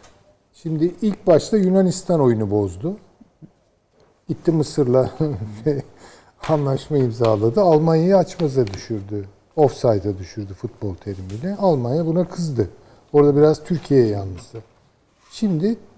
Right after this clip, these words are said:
baktı Türkiye ilk adımı attı, gemisini çıkardı. "Hah, artık telafi edebilirim bu durum." diye konuştu. Konuşuyor. Ne yapacaklar?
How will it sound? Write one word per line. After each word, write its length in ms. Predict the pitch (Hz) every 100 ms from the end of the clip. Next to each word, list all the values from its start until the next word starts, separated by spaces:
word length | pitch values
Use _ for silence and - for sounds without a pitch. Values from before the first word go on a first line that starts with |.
| _ _ _ _ _ _ _ _ _ _ -
baktı 340 | 208 - 233
Türkiye 600 | - 214 175 - 147 123 -
ilk 220 | 139 -
adımı 340 | 117 104 104 101
attı, 320 | - - 190
gemisini 560 | 160 120 110 - 110
çıkardı. 680 | - - 104 98 104 190 233 - _ _
"Hah, 160 | - - - - _ _ -
artık 300 | 151 - 160
telafi 400 | 175 160 156 151
edebilirim 560 | 175 160 160 156 123 113
bu 100 | 117
durum." 280 | 110 98 95
diye 140 | 170
konuştu. 520 | - 196 143 - - - _ _ _ _ -
Konuşuyor. 420 | 135 120 - 117 110
Ne 60 | 143
yapacaklar? 760 | 220 - 139 120 - - 123